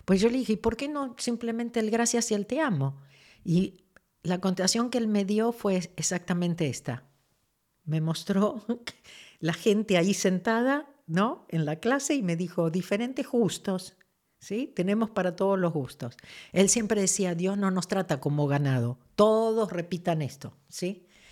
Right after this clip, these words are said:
Entonces, ¿qué es lo que resuena en ti? ¿Qué te, qué, qué puede ser que en ese momento, ¿no es cierto?, de, en vez de engancharte, en vez de reaccionar, en vez de resistir,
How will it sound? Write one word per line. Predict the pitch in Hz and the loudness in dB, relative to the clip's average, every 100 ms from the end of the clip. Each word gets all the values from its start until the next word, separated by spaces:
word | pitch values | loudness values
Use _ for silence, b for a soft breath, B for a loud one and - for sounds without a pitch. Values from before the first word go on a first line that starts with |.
| B B | B B
Entonces, | 185 196 202 180 - | -2 0 0 -2 -4
¿qué | - 247 311 | -8 -6 -4
es | |
lo | 320 294 277 | -2 -4 -2
que | 180 | -2
resuena | 170 170 - - 196 202 175 - | 0 0 0 -2 -2 -2 -4 -4
en | 170 165 | -2 -2
ti? | - 147 113 - _ _ _ _ _ b b b b b b b b _ - - | 0 -2 -2 -10 _ _ _ _ _ b b b b b b b b _ -16 0
¿Qué | 240 262 | 0 0
te, | - - | -4 -12
qué, | - 254 277 - - _ - - | -6 -2 -2 -2 -6 _ -12 -4
qué | 247 | -4
puede | - 247 247 226 | -2 -2 -2 -2
ser | - 185 147 151 - | 0 2 2 2 0
que | 156 | 2
en | 175 | 4
ese | 214 - 202 | 4 4 4
momento, | 185 180 175 185 180 151 135 143 160 233 _ _ _ - | 2 2 2 2 2 2 0 0 0 -2 _ _ _ -4
¿no | 147 | 0
es | 147 | 0
cierto?, | 175 196 196 156 | 0 -2 2 2
de, | 143 147 139 135 B B B B | 2 0 -2 -4 B B B B
en | - 156 160 | -2 2 4
vez | 226 202 | 4 4
de | 180 | 0
engancharte, | 160 156 156 160 139 - | 2 2 4 4 4 2
en | 139 170 | 0 2
vez | 220 | 0
de | 202 | 0
reaccionar, | 160 156 143 - 147 147 139 139 143 151 | 2 0 2 2 2 2 2 0 -2 0
en | 151 | 0
vez | 180 | 0
de | 180 165 | -2 -2
resistir, | 165 - 170 - 175 156 196 - | -2 -2 0 0 2 2 0 -4